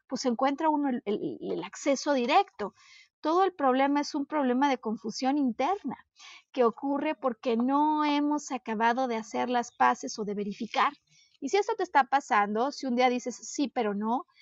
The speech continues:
si toda una noche trabajas como loco, si ya llevas seis meses y de repente un día un megafreno y no tienes ganas de hacer más nada, creo que sí vale la pena sentarte, tener una libreta frente a ti y explicarte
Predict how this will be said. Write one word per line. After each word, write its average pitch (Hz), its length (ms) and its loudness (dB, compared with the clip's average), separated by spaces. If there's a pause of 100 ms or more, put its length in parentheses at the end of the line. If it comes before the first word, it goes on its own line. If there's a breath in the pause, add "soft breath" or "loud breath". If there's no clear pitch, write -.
(220 soft breath)
si 247 160 -6
toda 294 220 2
una 277 180 2
noche 240 300 -2
trabajas 220 420 0
como 214 280 -4
loco, 240 300 0
si 226 180 -8
ya 262 100 0
llevas 233 320 -2
seis 226 220 -2
meses 254 360 -2
y 277 100 0
de 277 160 6
repente 320 540 2
un 294 140 0
día 294 180 2
un 277 160 2
megafreno 240 680 2
y 247 40 2
no 240 140 0
tienes 240 340 0
ganas 247 420 2
de 220 80 -2
hacer 247 280 -4
más 240 260 -8
nada, 196 360 -10 (600 loud breath)
creo 285 160 -4
que 339 120 -2
sí 339 180 2
vale 311 240 4
la 226 160 4
pena 247 400 4
sentarte, 247 640 2
tener 226 280 0
una 262 180 2
libreta 220 400 0
frente 208 320 -4
a 202 40 -4
ti 233 280 -2 (400 soft breath)
y 247 100 2
explicarte 294 920 0